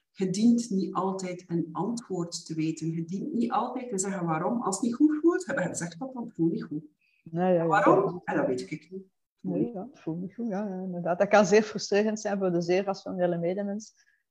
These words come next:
Speaker 2: Maar ja, het is wat het is. <laughs>
Speaker 1: Het is.
Speaker 2: Ja.
Speaker 1: En voilà.
Speaker 2: Voilà, all right. Goed, lieve mensen, ik wens jullie een, eh, fantastische, eh, werkweek. By the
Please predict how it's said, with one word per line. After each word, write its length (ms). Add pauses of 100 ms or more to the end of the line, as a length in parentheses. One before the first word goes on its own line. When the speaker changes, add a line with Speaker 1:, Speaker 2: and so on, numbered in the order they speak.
Speaker 2:
Maar 120
ja, 60
het 140
is 140
wat 140
het 160
is. 300 (460)
<laughs> 460
Speaker 1:
Het 240
is. 360 (300)
Speaker 2:
Ja. 260
Speaker 1:
En 60
voilà. 380 (380)
Speaker 2:
Voilà, 480
all 200
right. 720
Goed, 480
lieve 280
mensen, 400
ik 100
wens 340
jullie 320
een, 200
eh, 180
fantastische, 1000
eh, 380
werkweek. 800 (240)
By 320
the 140